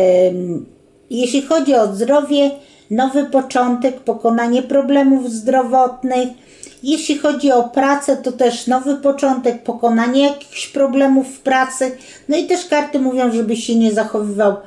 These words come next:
głupio, żebyś myślał, no, żebyś też nie nadużywał alkoholu, e, w pracy, bo to będzie właśnie dużym problemem.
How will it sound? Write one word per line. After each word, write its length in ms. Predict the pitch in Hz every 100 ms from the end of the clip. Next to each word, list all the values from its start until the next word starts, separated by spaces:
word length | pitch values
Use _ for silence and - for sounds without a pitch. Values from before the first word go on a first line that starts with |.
| - - -
głupio, 520 | 190 254 285 285 262
żebyś 600 | 226 208 208 185 190 - - - -
myślał, 760 | 196 233 294 294 - 269 262 262 - - -
no, 180 | 220 240
żebyś 340 | 226 208 214 -
też 200 | 226 220
nie 160 | 214
nadużywał 720 | 208 208 196 190 190 185 190
alkoholu, 960 | 185 196 208 262 262 - 277 269 262 254 - - -
e, 200 | - 233
w 80 | 233
pracy, 600 | 262 254 247 247 - 240
bo 320 | 214 240 254 262
to 220 | - 233
będzie 380 | 214 220 220 208
właśnie 440 | 196 202 - 202 - - - -
dużym 420 | 220 214 226 214
problemem. 760 | 220 214 208 190 151 - 123